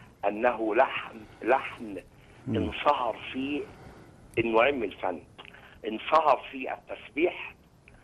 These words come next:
Speaker 1: ونفس المزيكا لوحدها هي تسبيح. يعني ممكن اسمع اللحن القبطي من غير انا ما اسمع الكلام، انا شخصياً ما بيفرقش معايا. ولذلك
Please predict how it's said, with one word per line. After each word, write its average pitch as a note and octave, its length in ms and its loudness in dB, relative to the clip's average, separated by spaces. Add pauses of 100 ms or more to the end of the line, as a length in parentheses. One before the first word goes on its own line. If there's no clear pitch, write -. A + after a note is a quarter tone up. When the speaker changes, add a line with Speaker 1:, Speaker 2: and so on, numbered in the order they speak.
(260)
Speaker 1:
ونفس B2 360 6
المزيكا C3+ 560 -4
لوحدها D3 720 2
هي D3 140 2
تسبيح. A#2+ 640 -4 (880)
يعني A#2 200 6
ممكن C#3+ 280 -2
اسمع C#3 360 2
اللحن C3+ 320 0
القبطي C#3+ 640 -4 (680)
من B2 180 4
غير F3 400 6
انا F3+ 280 2 (240)
ما D#3 200 2
اسمع C3 200 4
الكلام، A2+ 520 -2 (1080)
انا E3+ 160 8
شخصياً F3+ 500 2
ما D#3+ 120 -2
بيفرقش - 500 -4
معايا. G2+ 360 -4 (680)
ولذلك B2+ 680 4